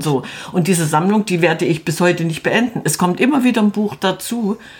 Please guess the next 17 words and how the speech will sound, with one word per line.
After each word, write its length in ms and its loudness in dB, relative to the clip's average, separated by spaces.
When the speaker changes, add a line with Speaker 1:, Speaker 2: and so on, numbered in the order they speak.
Speaker 2:
Märchen 400 2
aus 180 0
aller 300 0
Welt, 240 0
die 80 -4
ich 120 -2
nicht 220 -4
kenne, 300 0
die 180 2
lese 400 0
ich. 320 -2
Wenn 240 0
du 120 -2
dann 300 2
vor 200 0
unserer, 540 2
äh, 140 2